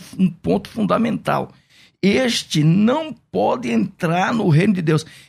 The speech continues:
Esse texto, pastor Altair, pastor César, ele é uma ponte, ele é uma referência, teologicamente falando,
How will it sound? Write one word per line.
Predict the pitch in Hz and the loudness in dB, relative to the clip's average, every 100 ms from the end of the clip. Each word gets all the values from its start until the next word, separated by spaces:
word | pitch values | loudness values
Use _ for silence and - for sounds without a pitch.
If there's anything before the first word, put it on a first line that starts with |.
| - | -4
Esse | 220 262 214 | -2 0 -2
texto, | 165 185 214 - | -2 0 0 -2
pastor | 160 143 - 147 | -4 -4 -2 -4
Altair, | - 131 | -2 -4
pastor | - 131 127 | -2 -4 -4
César, | 117 120 113 - - _ - | -4 -4 -6 -10 -20 _ 0
ele | 190 202 185 | 2 2 4
é | 151 131 - _ _ | 4 2 -2 _ _
uma | 180 226 233 | 0 2 0
ponte, | - - 180 226 240 - 143 | -6 -2 2 4 2 0 0
ele | 131 | 2
é | 143 | 2
uma | 147 | 4
referência, | 131 220 - - 185 151 208 214 - - 120 - - - _ _ _ | 4 2 0 -2 2 4 4 2 0 -2 -2 -6 -8 -14 _ _ _
teologicamente | - 135 127 127 - 127 123 - | -2 0 2 0 -2 -2 -2 -2
falando, | - 165 214 | -4 -2 -2